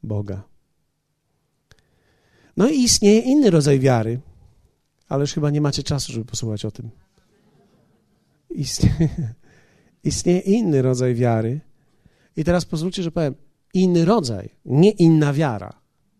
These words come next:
Inny rodzaj, nie inna wiara. To jest inny rodzaj wiary.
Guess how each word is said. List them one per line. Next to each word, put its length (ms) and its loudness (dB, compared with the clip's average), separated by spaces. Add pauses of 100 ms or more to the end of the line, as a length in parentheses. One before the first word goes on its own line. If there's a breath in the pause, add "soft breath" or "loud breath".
(320)
Inny 320 4
rodzaj, 340 2
nie 160 2
inna 380 0
wiara. 340 -6 (340)
To 60 -6
jest 140 -6
inny 280 6
rodzaj 300 2
wiary. 380 -2